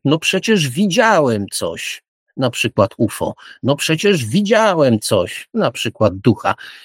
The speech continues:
Jesteśmy przekonani, że to świadectwo „widziałem” jest wystarczające. No, z braku laku tak, ale w gruncie rzeczy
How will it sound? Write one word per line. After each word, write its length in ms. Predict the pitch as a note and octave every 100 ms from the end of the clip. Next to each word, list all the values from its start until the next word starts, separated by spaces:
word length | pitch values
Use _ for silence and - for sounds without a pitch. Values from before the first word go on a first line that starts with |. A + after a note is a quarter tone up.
| -
Jesteśmy 500 | C3 C3 - G3 G3+
przekonani, 840 | F#3 - F#3 F3 E3+ F#3+ A3 E3+ C3+
że 180 | A2+ C3+ -
to 120 | G3+
świadectwo 1000 | - - D3+ B2+ G#3 - - - F#2+ - _ _ _ -
„widziałem” 640 | E3 C#3+ G#2 E2+ F2 D3 E3+ _ _ _
jest 220 | C3 D3+ C3+
wystarczające. 1000 | F#3 - G3 - A3 A3+ C#3+ E2+ - - _ _ _ -
No, 160 | G#3 - - - _ _ _
z 140 | A#2 A2+
braku 380 | B2+ A#2 -
laku 540 | B2+ G#2 - C3 C#3+ D3 _
tak, 500 | G#3+ F3 - - - _ _ _
ale 260 | - A#2+ A2+
w 120 | G2
gruncie 640 | G#2+ B2 B2 A#3 A#3+ C3 A2
rzeczy 600 | A#2+ G#2+ - - A2+